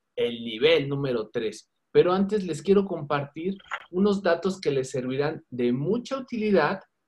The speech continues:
para contestar las siguientes preguntas. Actualmente se consideran ocho los planetas de nuestro sistema solar, debido a que Plutón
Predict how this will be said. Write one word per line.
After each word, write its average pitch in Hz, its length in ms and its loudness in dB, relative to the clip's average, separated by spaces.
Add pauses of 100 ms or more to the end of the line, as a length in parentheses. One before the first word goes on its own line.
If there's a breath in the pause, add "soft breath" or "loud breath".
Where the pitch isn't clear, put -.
(240)
para 127 280 -2
contestar 135 680 -2
las 123 240 -2
siguientes 131 640 -6
preguntas. 98 680 -4 (400)
Actualmente 151 920 2
se 151 200 -6
consideran 131 680 -2 (120)
ocho 175 640 4
los 131 240 -4
planetas 143 500 -2
de 120 100 0
nuestro 110 380 -4
sistema 120 580 -2
solar, 143 520 0 (400)
debido 165 420 6
a - 80 2
que 113 100 0
Plutón 117 580 -2